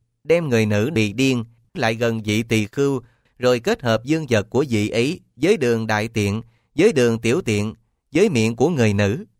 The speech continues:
Của người nữ được che phủ, và của vị ấy không được che phủ. Của người nữ không được che phủ,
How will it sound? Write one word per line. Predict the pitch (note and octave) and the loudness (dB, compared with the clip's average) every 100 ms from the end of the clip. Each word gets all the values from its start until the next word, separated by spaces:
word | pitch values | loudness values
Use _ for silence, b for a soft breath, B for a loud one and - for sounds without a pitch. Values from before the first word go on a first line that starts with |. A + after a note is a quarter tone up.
| _ _ _ _ | _ _ _ _
Của | - A#2+ G3 | 2 4 4
người | C#3 A#2 | 0 0
nữ | G#2+ G#2+ A2+ - | 0 0 0 -2
được | A#2 A2+ - | -2 -2 -2
che | D#3 D3+ | -2 -2
phủ, | - G#2+ G2 G3+ - _ _ | 0 -2 -4 -8 -18 _ _
và | A#2 A#2+ A#2 A2+ | -4 0 0 -2
của | A#2 A2 D#3 | 0 0 0
vị | A2 G#2+ | -2 -2
ấy | A#2+ C#3 A3 - | -2 -4 -6 -6
không | E3 D3+ | -4 -2
được | G#2+ G2 - | -4 -4 -2
che | D3 | -2
phủ. | D3 G#2+ G2+ F3+ - _ _ _ - | 0 -2 -2 -6 -16 _ _ _ -2
Của | A#2 F3+ | 2 2
người | D3 A#2 | 0 -2
nữ | A2 G#2+ D#3 A3 | 0 -2 -4 -4
không | F3 D#3 | -4 -2
được | A2+ G#2 - | -2 -4 -2
che | D3+ | -4
phủ, | - G#2+ G2 | -2 -2 -2